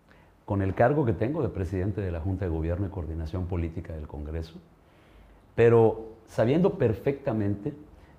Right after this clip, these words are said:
que en esta elección los retos van a ser mayúsculos,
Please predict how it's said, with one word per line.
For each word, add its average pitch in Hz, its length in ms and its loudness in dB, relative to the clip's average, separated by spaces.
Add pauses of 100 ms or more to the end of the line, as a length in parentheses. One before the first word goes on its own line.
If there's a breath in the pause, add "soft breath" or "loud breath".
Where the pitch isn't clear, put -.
que - 80 0
en 104 100 2
esta 147 220 0
elección 101 420 -2 (400)
los 95 180 0
retos 110 320 0
van 101 140 -2
a 92 60 -2
ser 98 240 -4
mayúsculos, 104 840 0